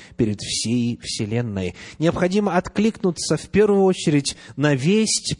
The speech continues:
первого ангела, и она звучит, во-первых, касательно вечного Евангелия. Необходимо принять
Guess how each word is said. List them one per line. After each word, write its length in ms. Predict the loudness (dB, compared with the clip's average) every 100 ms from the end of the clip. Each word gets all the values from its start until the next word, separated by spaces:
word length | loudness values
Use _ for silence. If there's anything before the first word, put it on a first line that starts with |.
| -2
первого 560 | 0 0 0 -2 -2 0
ангела, 640 | 0 0 -4 -4 -4 -6 -12 -12 2
и 80 |
она 280 | 2 4 0
звучит, 560 | 0 -2 -2 -2 -2 0
во-первых, 640 | -2 2 2 4 2 0
касательно 640 | -2 0 0 0 0 0 2
вечного 440 | 2 -2 -6 -2
Евангелия. 840 | -2 0 0 -2 -2 -4 -2 -4 -6 -16 -2
Необходимо 500 | 0 2 0 2 2
принять 720 | 4 2 4 4 4 2 0